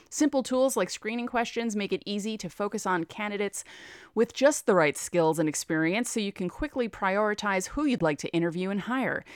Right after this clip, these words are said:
It's why small businesses rate LinkedIn Jobs number one in delivering quality hires versus leading competitors.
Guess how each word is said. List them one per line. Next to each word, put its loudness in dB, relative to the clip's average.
It's 0
why 4
small 2
businesses 0
rate 0
LinkedIn -2
Jobs 0
number 2
one 4
in -2
delivering -2
quality 2
hires 0
versus -2
leading -2
competitors. -6